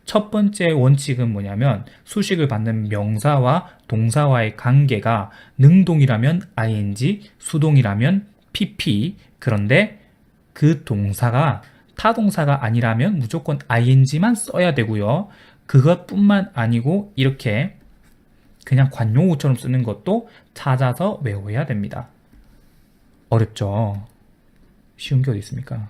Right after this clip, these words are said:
세상에. 다 어려워, 다. 자, 그러면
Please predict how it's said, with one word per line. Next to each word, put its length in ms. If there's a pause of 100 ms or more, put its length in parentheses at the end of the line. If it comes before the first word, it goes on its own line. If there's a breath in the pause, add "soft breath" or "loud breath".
(120)
세상에. 400 (920)
다 160
어려워, 320
다. 200 (580 soft breath)
자, 340 (1200 loud breath)
그러면 540